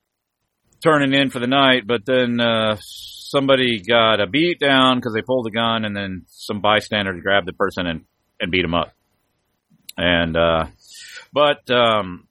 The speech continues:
yeah, that, that, I, I guess apparently went down there.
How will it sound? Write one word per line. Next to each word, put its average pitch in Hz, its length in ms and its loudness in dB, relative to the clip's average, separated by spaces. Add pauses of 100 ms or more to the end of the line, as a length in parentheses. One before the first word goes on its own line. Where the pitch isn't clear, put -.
yeah, 123 260 2
that, 113 220 -2
that, 113 220 -2 (680)
I, 101 60 -12 (160)
I 98 60 -14
guess 113 200 -4
apparently 104 800 -2 (1500)
went 104 520 -2
down 104 360 -2
there. 120 640 2